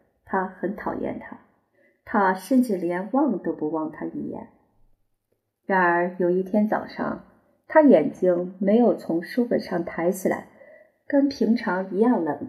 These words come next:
淡地说了他那句：“太太，谢谢您。”忽然大吃一惊地听见一个十分温柔的声音对他说：“达尼埃尔先生，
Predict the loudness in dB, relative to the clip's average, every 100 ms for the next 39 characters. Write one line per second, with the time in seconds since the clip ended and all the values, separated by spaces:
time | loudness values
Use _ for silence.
0 | -6 -4 -2 -6 -8 -8 -6 -4 -6 -8
1 | -10 -8 -8 -8 -10 -12 -14 _ _ -8
2 | -6 -6 -8 -14 -16 _ _ -8 -4 -2
3 | -4 -10 -12 -14 _ _ _ _ _ _
4 | _ _ _ _ _ 0 8 10 10 6
5 | 4 6 8 8 8 6 6 4 4 2
6 | 4 2 2 0 0 -4 0 2 4 6
7 | 6 6 4 2 0 0 0 2 2 2
8 | -2 -2 -4 -6 -14 -20 _ _ -2 0
9 | 4 4 4 2 -2 -2 -4 -8